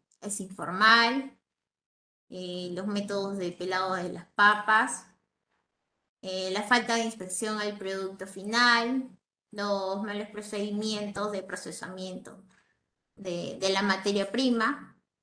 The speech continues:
eh, la parte de mano de obra y que el personal no está capacitado para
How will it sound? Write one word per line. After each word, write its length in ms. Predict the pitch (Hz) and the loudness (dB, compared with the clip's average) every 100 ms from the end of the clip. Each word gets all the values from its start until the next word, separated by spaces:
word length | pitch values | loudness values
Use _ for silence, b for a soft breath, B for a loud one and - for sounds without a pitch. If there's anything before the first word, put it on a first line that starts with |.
| _ _ _ _ | _ _ _ _
eh, 400 | 202 185 180 180 | -10 -8 -6 -6
la 200 | 180 185 | -4 0
parte 300 | 214 220 - | 2 0 0
de 200 | 240 214 | 0 2
mano 340 | 208 220 247 254 | 2 2 4 4
de 200 | 254 269 | 2 0
obra 460 | 262 233 226 226 | 2 2 4 2
y 340 | 196 165 - _ _ _ - | 0 -6 -12 _ _ _ -8
que 160 | 185 | -4
el 140 | 185 180 | -4 -4
personal 560 | 170 - 190 185 185 | -6 -6 -6 -4 -4
no 40 | 185 | -6
está 280 | 185 190 190 | -8 -8 -6
capacitado 840 | 190 196 - 202 196 190 190 185 | -6 -6 -6 -6 -2 0 0 0
para 500 | 165 98 95 - | -2 0 -4 -6